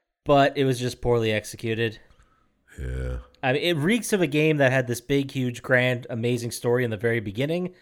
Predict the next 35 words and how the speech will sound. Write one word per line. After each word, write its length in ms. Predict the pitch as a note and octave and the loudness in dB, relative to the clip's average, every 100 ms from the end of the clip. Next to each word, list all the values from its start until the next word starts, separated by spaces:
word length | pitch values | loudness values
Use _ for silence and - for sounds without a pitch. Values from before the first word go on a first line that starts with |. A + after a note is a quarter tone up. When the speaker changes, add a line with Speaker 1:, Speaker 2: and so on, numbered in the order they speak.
| _ _ _ - | _ _ _ -4
Speaker 1:
and 80 | B2 | -2
then 100 | A2+ | -2
stuff 320 | - B2+ B2 | -2 0 0
just 200 | A#2 - | -4 -6
kept 220 | B2 B2+ | -6 -2
getting 240 | A#2+ A2+ G2 | -2 -2 -4
cut 400 | - A2 A2 - | -4 -4 -4 -6
or 80 | G2 | -10
pulled 360 | - A2+ G#2 | -6 -6 -2
out, 300 | G#2+ G2+ A2 - | -2 -2 -6 -8
and 180 | G#2+ G#2 | -8 -8
it 120 | F#2+ | -8
just, 240 | G#2+ - A2+ | -10 -8 -4
there 100 | G2+ | -4
were 140 | G2 | -2
holes 380 | B2+ A2 G#2+ G#2 | 0 0 0 -4
that 180 | G#2 - | -8 -8
didn't 180 | G#2 | -8
make, 220 | G#2 G#2 - | -8 -10 -8
they 80 | |
had 100 | G#2 | -6
to 60 | F#2+ | -8
fill, 340 | - G#2+ G2+ | -10 -8 -8
and 80 | G2+ | -10
it, 240 | F#2+ _ _ _ _ _ _ _ _ _ _ | -14 _ _ _ _ _ _ _ _ _ _
it 80 | B2+ | -2
was 160 | A#2+ A#2+ | 0 0
sloppy. 360 | F#2 F#2 F#2+ G2 F#3+ | -4 -6 -6 -6 -4
It 20 | |
was 120 | B3 | -2
just 140 | C4 | -2
sloppy. 420 | - C#4 - F#2+ - _ _ _ _ | 2 2 2 -2 -12 _ _ _ _
Not 180 | B2+ E3 | -2 -2
slappy, 360 | - C3 C#3 B2 | 2 2 2 -4
sloppy. 440 | B2 G2+ - | -4 -4 -6